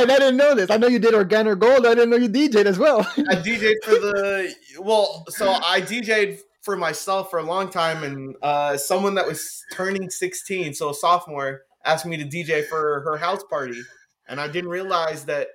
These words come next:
Speaker 2: if you D J for a girl turning sixteen, all the girls showing up to that party are also
Speaker 1: <laughs>
Speaker 2: turning sixteen, right?
Speaker 1: Yes.
Speaker 2: So, I mean, and
Speaker 1: <laughs>
Speaker 2: that's where we were talking on our call, but, like,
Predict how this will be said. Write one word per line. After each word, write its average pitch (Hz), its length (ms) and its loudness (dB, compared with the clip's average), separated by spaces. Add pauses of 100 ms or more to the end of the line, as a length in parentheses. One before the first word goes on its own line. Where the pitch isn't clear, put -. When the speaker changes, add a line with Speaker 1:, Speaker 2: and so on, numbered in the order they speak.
Speaker 2:
if 143 140 -14
you 160 160 -12
D 196 200 -8
J 175 260 2
for 147 360 -8 (140)
a 143 60 -4
girl 170 240 4
turning 165 320 -8
sixteen, 170 720 -8 (460)
all 202 160 4
the 185 120 -4
girls 190 360 -2
showing 180 220 -6
up 175 140 -4
to 175 80 -10
that 156 180 -2
party 226 400 -6 (580)
are 196 160 2
also 233 380 0
Speaker 1:
<laughs> - 80 -14
Speaker 2:
turning 180 220 -10
sixteen, - 500 -18 (640)
right? - 180 -2 (480)
Speaker 1:
Yes. 294 160 -6
Speaker 2:
So, 180 300 2 (260)
I 208 80 -2
mean, 208 160 -4 (100)
and 175 220 -2
Speaker 1:
<laughs> 392 240 -6
Speaker 2:
that's 214 240 -2
where 190 440 0
we 233 80 -10
were 214 120 -8
talking 185 420 -8
on 170 140 -10
our 180 140 -8
call, 156 280 -8
but, 156 140 -8
like, 147 240 -6